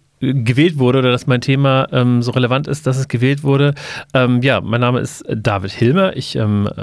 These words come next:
komme ähnlich wie Seibert aus Wiesbaden und hier, ähm, bin ich Gründer von Hello Agile.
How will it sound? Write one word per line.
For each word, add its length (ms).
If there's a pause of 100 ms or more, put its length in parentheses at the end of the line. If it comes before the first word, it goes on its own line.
(220)
komme 380
ähnlich 460
wie 280
Seibert 520
aus 240
Wiesbaden 560 (360)
und 300
hier, 560
ähm, 400
bin 160
ich 160
Gründer 460
von 340
Hello 220
Agile. 480